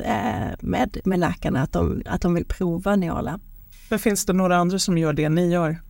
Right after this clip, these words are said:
Speaker 2: Alltså andra företag där ute
Speaker 1: Det
Speaker 2: som
Speaker 1: finns på marknaden ingen som gör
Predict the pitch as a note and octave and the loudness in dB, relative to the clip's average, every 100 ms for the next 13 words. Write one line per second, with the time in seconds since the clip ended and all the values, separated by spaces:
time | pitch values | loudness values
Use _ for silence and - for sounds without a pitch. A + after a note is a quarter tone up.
0 | - - - - - E3+ F3 D#3+ D#3+ - | -20 -20 -20 -12 -6 0 2 4 2 2
1 | D3+ D#3+ D#3+ D3+ D3 D3 - G#3+ G3+ A#3+ | 0 0 0 0 -2 -2 -4 -4 0 0
2 | A#3 - G3 F#3 F#3+ G3+ G3+ G3+ G#3 G3 | 0 -2 -2 0 0 0 0 0 0 0
3 | F#3 E3+ E3 F3 | 0 0 0 -2